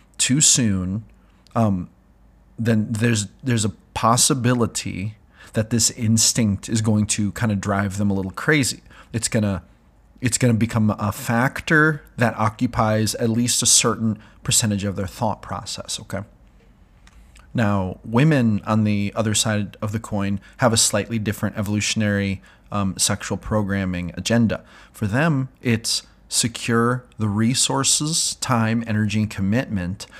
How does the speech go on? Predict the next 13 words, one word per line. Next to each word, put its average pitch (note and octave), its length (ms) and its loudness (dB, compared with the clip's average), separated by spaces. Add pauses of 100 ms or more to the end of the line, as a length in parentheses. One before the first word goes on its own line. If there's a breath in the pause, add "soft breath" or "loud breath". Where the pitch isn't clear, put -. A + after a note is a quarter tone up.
(120 loud breath)
of G#2 140 0
the - 260 -2
highest G#2+ 380 0
value A2+ 320 2
man G2+ 260 2
that F#2 100 -4
they G2 100 -6
can F#2+ 120 -4
possibly G#2 500 -4
get, F#2+ 440 -6 (580 loud breath)
get A#2+ 220 2
him A2+ 300 2
to A2 360 0